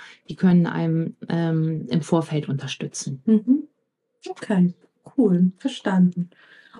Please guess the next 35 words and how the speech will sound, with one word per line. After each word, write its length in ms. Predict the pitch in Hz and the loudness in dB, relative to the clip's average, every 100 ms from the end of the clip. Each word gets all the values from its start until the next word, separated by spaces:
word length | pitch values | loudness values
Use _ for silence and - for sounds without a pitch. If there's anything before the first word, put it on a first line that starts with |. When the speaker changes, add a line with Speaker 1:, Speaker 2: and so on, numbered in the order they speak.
| 240 | -4
Speaker 2:
Und 200 | - 220 | 0 2
dann, 560 | 220 240 277 302 320 - | 6 6 8 8 4 0
ich 120 | 247 | 0
meine, 220 | 220 202 185 | 0 2 4
wir 100 | 180 | 8
sind 220 | 226 254 | 8 6
ja 60 | 220 | 4
hier 200 | 196 170 | 2 -2
auch 120 | - | 4
im 140 | 185 180 | 6 6
Survivor 560 | - 156 156 160 160 | 2 2 2 2 0
Queen 240 | - 156 151 | 0 0 0
Podcast. 580 | 156 156 - 175 196 165 | -2 -4 0 0 0 -6
Das 140 | 160 | -4
heißt, 280 | 170 165 - | -2 -2 -4
wir 60 | |
sprechen 380 | 170 - 165 156 | -8 -2 -2 0
hier 140 | 160 151 | 2 4
nicht 320 | 165 170 - | 2 0 -2
von 340 | 165 156 156 - | 0 2 0 -2
Speaker 1:
Mhm. 220 | 170 147 156 | -2 0 2
Speaker 2:
Raub 240 | 185 185 | 2 4
und 140 | 185 | 0
Betrug, 400 | 151 - 330 349 | 0 0 2 2
sondern 520 | - - 214 214 208 190 | -2 -2 2 2 2 4
Speaker 1:
Mhm. 40 | |
Speaker 2:
wirklich 380 | 190 185 190 185 | 4 4 0 0
auch 280 | 170 180 180 | -2 -2 -2
von, 460 | - 175 170 170 180 - - | 0 2 2 0 -4 -10 -10
äh, 200 | - 180 | 2 4
sexualisierter 720 | 180 185 - 170 175 175 175 165 | 4 2 0 2 4 2 0 0
Gewalt, 720 | 165 180 185 185 185 180 - | 0 2 2 2 2 0 0
Missbrauch, 460 | 185 180 - 190 180 | 2 2 0 -4 -2
Vergewaltigung. 840 | 175 165 156 185 214 247 277 311 - _ _ _ - - _ | -2 0 2 0 0 2 2 0 -2 _ _ _ -20 -20 _
Und, 460 | 190 185 185 185 180 | 2 4 4 4 2